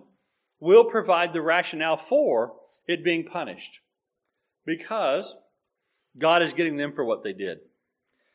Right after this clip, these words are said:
And so sometimes we'll have some of these so-called Christian leaders often embarrass us all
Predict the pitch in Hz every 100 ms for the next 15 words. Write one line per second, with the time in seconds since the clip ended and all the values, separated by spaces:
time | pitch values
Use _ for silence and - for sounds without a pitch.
0 | _ - 165 165 208 - - 202 190 165
1 | 135 151 151 139 123 - _ _ _ _
2 | _ _ _ _ - 156 151 131 - 151
3 | - 131 - 165 - 127 135 110 101 -
4 | _ _ _ 131 131 123 110 123 127 151
5 | 135 - 120 107 110 165 -